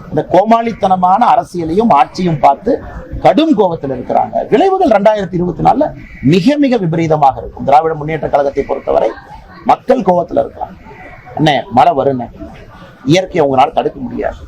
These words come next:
இயற்கை உங்க கண்ட்ரோல் இல்ல, வரும். அதை வந்தா எப்படி எதிர்கொள்றோம் அப்படிங்கறதா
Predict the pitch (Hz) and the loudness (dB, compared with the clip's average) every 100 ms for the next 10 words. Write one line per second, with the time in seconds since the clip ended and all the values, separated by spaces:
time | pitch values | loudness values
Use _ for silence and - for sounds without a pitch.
0 | 131 220 247 233 165 139 151 185 135 - | -4 -4 -2 0 2 0 0 -4 -4 -6
1 | - - - 139 156 269 294 214 254 226 | -2 -2 -2 0 2 2 2 2 0 2
2 | 196 302 277 247 220 190 180 185 185 311 | 4 4 4 2 0 -2 -2 -2 2 2